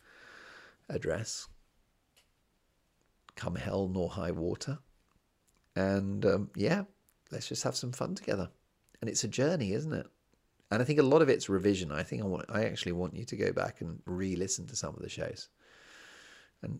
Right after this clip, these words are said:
maybe even take notes. I feel like I need to take notes. I'd be tempted to pay somebody to listen to my podcast and just take notes because I don't know whether I can put myself through that.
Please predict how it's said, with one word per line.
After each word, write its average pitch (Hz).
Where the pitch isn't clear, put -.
maybe 139
even 101
take 92
notes. 85
I 104
feel 151
like 110
I 104
need 104
to -
take 92
notes. 92
I'd 120
be 127
tempted 113
to -
pay 92
somebody 78
to -
listen 82
to -
my -
podcast -
and -
just -
take -
notes -
because -
I -
don't -
know -
whether -
I -
can -
put -
myself -
through -
that. -